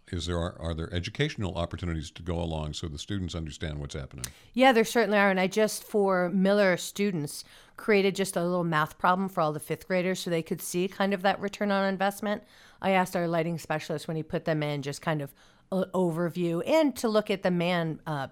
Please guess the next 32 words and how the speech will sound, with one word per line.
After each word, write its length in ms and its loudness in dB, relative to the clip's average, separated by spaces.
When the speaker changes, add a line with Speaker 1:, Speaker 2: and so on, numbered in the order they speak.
Speaker 2:
the 140 -4
people 320 -2
hours 300 -4
that 120 -4
were 120 -6
in 120 -2
there 140 -4
as 160 -8
well. 260 -6
So 160 2
we're 100 2
looking 360 0
at 220 -2
two 200 4
hundred 260 4
and 360 0
forty 280 0
light 260 2
bulbs 380 -4
changing 440 0
from 240 -2
thirty 720 -2
watts 400 0
to 80 -6
fourteen 880 -2
when 180 -2
we 120 -2
look 240 -4
at 160 0
what 180 -4
we 140 -4
spend 420 0